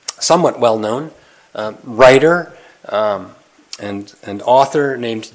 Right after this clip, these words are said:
Jake. Uh, and Jake is this, he's a young man.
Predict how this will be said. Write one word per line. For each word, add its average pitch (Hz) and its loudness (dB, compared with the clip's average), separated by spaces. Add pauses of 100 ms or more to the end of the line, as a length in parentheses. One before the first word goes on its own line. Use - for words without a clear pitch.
Jake. 147 -2 (600)
Uh, 107 -4
and 110 -10 (360)
Jake 135 -6
is 131 -10
this, 127 -16
he's 139 -16
a 156 -12
young 104 -10
man. 110 -14